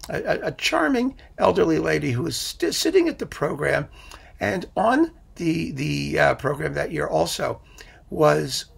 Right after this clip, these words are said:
was the production with Jesse Norman of, of Bluebeard's Castle and Schoenberg's Erwartung.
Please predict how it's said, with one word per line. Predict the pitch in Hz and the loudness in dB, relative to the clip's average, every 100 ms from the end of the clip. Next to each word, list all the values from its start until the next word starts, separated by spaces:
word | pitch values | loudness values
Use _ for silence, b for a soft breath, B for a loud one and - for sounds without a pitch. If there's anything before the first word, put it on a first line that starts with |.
| 277 | -2
was | 143 147 123 - | -2 -2 -8 -12
the | 143 143 127 120 b b b - | -8 -6 -4 -8 b b b -20
production | - 139 180 - 220 | -4 0 0 0 -4
with | 139 | -4
Jesse | - 147 - 139 | 0 0 0 -4
Norman | 156 151 87 123 B B B | -2 -2 -2 -8 B B B
of, | - 127 - - - | -2 -2 -2 -12 -4
of | 139 127 151 - | -4 -4 -12 -8
Bluebeard's | 151 143 151 151 131 | -2 0 2 0 -2
Castle | - 131 135 131 - 143 - b b b | -4 0 2 0 -2 -4 -4 b b b
and | - 123 123 139 | -4 -2 -2 -4
Schoenberg's | 160 - 151 143 139 151 | -6 -4 -4 -2 -2 -2
Erwartung. | 147 120 131 139 143 - 151 156 | -4 0 4 4 2 -2 -2 -2